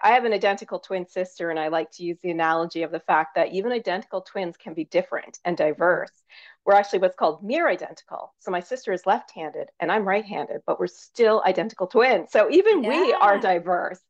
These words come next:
Speaker 1: So
Speaker 2: Yeah.
Speaker 1: I hundred percent agree with everything you said. Um, I once did a disc workshop as well, many, many years ago, and it was very interesting and eye-opening to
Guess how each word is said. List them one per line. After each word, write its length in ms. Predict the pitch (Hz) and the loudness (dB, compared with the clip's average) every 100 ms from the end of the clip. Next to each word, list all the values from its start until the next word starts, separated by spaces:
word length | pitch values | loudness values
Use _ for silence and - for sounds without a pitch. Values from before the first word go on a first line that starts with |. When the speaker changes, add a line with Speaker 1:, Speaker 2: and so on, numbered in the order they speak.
| - - - - | -20 -20 -20 -20
Speaker 1:
So 420 | _ 247 220 208 - | _ 6 6 6 6
Speaker 2:
Yeah. 60 | 220 | 4
Speaker 1:
I 60 | |
hundred 320 | 247 269 285 262 | 4 0 0 0
percent 300 | 233 220 190 | -4 -4 -6
agree 200 | 185 180 | -2 -4
with 140 | 175 - | -4 -4
everything 520 | 180 180 185 180 160 | -4 -4 -6 -8 -10
you 120 | 156 | -10
said. 420 | - - 151 - - _ - - | -8 -4 -2 -4 -10 _ -20 -8
Um, 240 | - 180 165 | -2 -2 0
I 160 | 185 196 | 2 4
once 280 | 196 202 - | 2 -2 -4
did 180 | 196 180 | -4 -2
a 80 | 170 | -4
disc 380 | 185 175 _ - - | -4 -6 _ -20 -6
workshop 520 | 180 175 - 170 - | -6 -4 -4 -4 -2
as 180 | - 175 - | -2 -2 -2
well, 160 | 175 | -4
many, 600 | 165 202 208 220 214 196 | -2 -4 -4 -2 -2 -4
many 320 | 180 170 170 | -4 -6 -8
years 280 | 165 165 165 | -8 -8 -10
ago, 460 | 160 175 165 160 165 - | -8 -2 0 0 0 -2
and 160 | 175 | -2
it 80 | 170 | -2
was 160 | 180 160 | -4 -4
very 360 | 180 190 190 | -2 0 0
interesting 680 | - 190 185 190 180 - 160 | -2 -6 -8 -6 -8 -8 -14
and 100 | 156 | -12
eye-opening 600 | - 165 170 175 165 170 | -4 -2 -2 -4 -6 -12
to 120 | 151 | -14